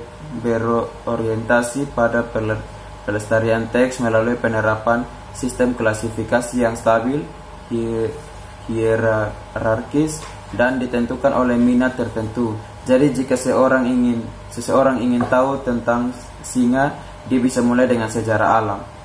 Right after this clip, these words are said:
pindah ke fauna, dan dari situ mamalia, dan da-, dari sana kucing, dan dari sana kucing liar, dan seterusnya hingga singa.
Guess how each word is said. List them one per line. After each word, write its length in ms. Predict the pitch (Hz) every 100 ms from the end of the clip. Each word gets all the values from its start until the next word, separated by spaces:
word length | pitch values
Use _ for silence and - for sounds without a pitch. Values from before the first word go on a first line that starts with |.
| -
pindah 240 | 120 117
ke 160 | 120 117
fauna, 560 | 113 113 120 135 143 -
dan 160 | 117
dari 160 | 117 113
situ 320 | 117 131 139
mamalia, 640 | 131 113 117 117 127 131 147 - - -
dan 240 | - 113 110
da-, 160 | 107 -
dari 220 | - 117 113
sana 240 | 123 120
kucing, 480 | 120 127 123 143 131
dan 80 | 117
dari 160 | 113
sana 320 | 110 123 120
kucing 320 | 120 110 113 117
liar, 320 | 131 139 - - - - - - - - - - -
dan 240 | 107 120 127
seterusnya 640 | 120 110 113 117 127 127
hingga 240 | 127 107
singa. 340 | 104 104 113